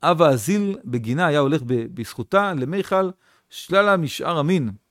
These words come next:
קח את השלל משאר העמים, ושמיך זכותה דילה, דלא-, שמח על הזכות שלה, לא יכלו לענש עליה וככה בה, לעשות בה שום דבר, "והניקח לא העיב מידי למימר אחותי", אומר הזוהר הקדוש,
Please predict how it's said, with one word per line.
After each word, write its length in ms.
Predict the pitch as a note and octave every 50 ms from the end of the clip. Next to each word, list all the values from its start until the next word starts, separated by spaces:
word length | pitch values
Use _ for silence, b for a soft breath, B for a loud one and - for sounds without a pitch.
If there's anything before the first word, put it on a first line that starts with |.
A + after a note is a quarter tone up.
| _ _ _ _ _ _ _ _ _ _ _ _ _ _ _ _
קח 180 | _ D3+ D#3+ D#3
את 80 | D3+ -
השלל 280 | C3 - - - D#3+
משאר 340 | D#3 C#3 G#2 - - - B2+
העמים, 400 | A#2+ A#2 D3+ G3 G3+ G3 F3+ - -
ושמיך 420 | A2+ A#2 - - F3 F#3+ E3 D3
זכותה 340 | A#2+ - - D3+ C#3+ - F3+
דילה, 400 | D3 B2 B2 D3 F#3+ G3+ G#3 G3 G#3+ - _ _ _ _ _ _ _ _ _ _
דלא-, 480 | B2 A#2+ C#3+ D#3+ D#3 C#3 C3 A2+ A#2 A#2
שמח 260 | - - C3 D3+ -
על 40 | C3+
הזכות 240 | - - - G3+
שלה, 280 | - G#3+ G3 F#3+ F3+ E3+ D#3+ - _ _ _ _ _ _ _
לא 100 | - C3
יכלו 160 | B2+ - F3+
לענש 240 | F3 F3 F#3+ F3 -
עליה 140 | F#3 F3 D#3+
וככה 300 | C3+ - - F3+ - G3+
בה, 180 | F3+ F3+ F3 D#3+
לעשות 360 | D3 C3+ B2+ A#2+ - - C#3+
בה 160 | C3+ C3 A#2
שום 160 | A2 - E3 D3
דבר, 320 | C3 B2 G3 G#3 G#3+ G3 G3+ - _ _ _ _ _ _ _
"והניקח 560 | A#2 A#2 A#2+ B2 C3 B2 - F#3+ F#3+ - -
לא 160 | D#3 D#3+ E3+ C#3+
העיב 280 | D3 D3+ E3+ F#3 E3
מידי 260 | D3+ F3 G#3 E3+ E3+
למימר 280 | D#3+ D3+ E3 F#3 F#3 E3+
אחותי", 500 | C#3 - C3+ B2+ - G#3 G#3+ G#3 G3+ F#3 - _ _ _ _ _ _ _ _ _ _ _ _ _ _ -
אומר 160 | C3 C#3 C#3+
הזוהר 320 | B2+ A2+ G2+ C3 C3 A#2+ G#2
הקדוש, 540 | - A2+ A#2+ C#3+ D3 C#3 - - - -